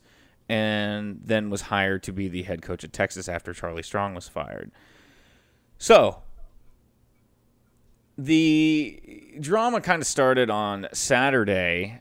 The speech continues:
uh, with a tweet regarding what Snook had found,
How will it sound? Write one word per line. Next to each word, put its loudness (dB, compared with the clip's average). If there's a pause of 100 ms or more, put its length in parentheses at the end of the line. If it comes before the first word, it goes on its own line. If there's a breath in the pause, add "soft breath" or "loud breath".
(120)
uh, -6
with -4
a -4 (300)
tweet -6 (720)
regarding 0 (320)
what 0 (240)
Snook -4
had -4
found, -10